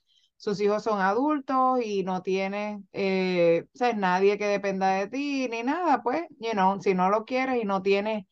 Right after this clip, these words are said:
deudas así que saldar ni nada, pues, yo diría,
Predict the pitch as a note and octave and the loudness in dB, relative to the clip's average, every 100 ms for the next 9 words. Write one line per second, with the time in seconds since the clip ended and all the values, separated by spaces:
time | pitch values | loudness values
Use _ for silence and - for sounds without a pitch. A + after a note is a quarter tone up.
0 | _ _ _ F3 E3+ G3+ G#3+ A#3 G#3 F#3+ | _ _ _ -6 0 4 6 6 6 4
1 | F3+ G3 G3 F#3+ F3+ E3 E3+ F3 G#3 A3 | 2 -2 -2 0 0 2 2 2 0 -4
2 | F#3 E3+ F3 A#3 A#3 F#3+ F3+ D#3+ D3+ D3 | -6 -6 -4 0 0 0 0 -2 -2 -6
3 | - _ - E3 E3 D#3+ F#3 B3 C4 | -14 _ -10 -2 2 2 2 0 -2